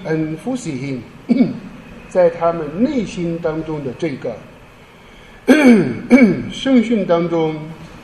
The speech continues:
主的使者，صلى الله عليه وسلم，他为我们所叙述到的，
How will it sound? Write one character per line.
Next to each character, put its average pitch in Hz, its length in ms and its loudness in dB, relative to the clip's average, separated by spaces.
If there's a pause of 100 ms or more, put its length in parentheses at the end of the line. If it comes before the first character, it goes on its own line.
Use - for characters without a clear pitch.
(1040)
主 185 160 6
的 262 160 0
使 214 260 2
者， 190 220 4
صلى 156 400 0
الله 160 340 4
عليه 135 340 2
وسلم， 127 400 0 (1500)
他 214 140 2
为 254 140 2
我 202 140 4
们 180 300 2
所 156 260 -4
叙 208 260 -4
述 190 220 2
到 202 280 0
的， - 180 -6